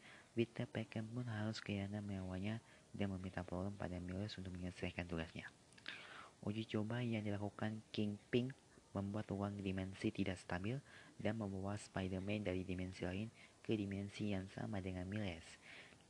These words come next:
Tim yang berisi Spider-Man multidimensi ini pun bekerja sama untuk menghentikan kejahatan Kingpin untuk membaiki ruang dimensi.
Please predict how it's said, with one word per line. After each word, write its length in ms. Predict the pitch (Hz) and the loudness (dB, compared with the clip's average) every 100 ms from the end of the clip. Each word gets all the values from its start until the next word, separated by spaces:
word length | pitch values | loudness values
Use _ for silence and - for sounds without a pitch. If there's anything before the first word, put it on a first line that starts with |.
| - - - | -20 -20 -4
Tim 220 | 123 123 | 0 2
yang 220 | 123 117 104 | 2 2 2
berisi 320 | 101 98 - | 0 0 -4
Spider-Man 720 | 101 - 101 95 95 107 113 | -6 -4 -2 0 0 0 0
multidimensi 1400 | 101 104 107 104 - - - 101 98 98 95 92 92 92 | 0 0 0 -4 -10 -20 -2 2 2 2 0 -2 -2 0
ini 160 | 98 | 0
pun 160 | 107 110 | 0 -2
bekerja 320 | 101 95 92 | -2 -2 -4
sama 240 | - 107 117 | -2 -2 -2
untuk 240 | 117 110 113 | -4 -4 -4
menghentikan 400 | 110 120 127 127 | -4 -4 -4 -2
kejahatan 480 | 123 139 147 101 95 - - - - | -2 0 0 0 -2 -10 -12 -12 -6
Kingpin 400 | - 135 127 147 | 0 2 2 2
untuk 240 | 131 117 117 | 2 2 0
membaiki 480 | 107 101 101 110 101 | 2 0 2 4 4
ruang 240 | 98 95 | 4 0
dimensi. 480 | 98 92 92 95 | 0 0 -2 -2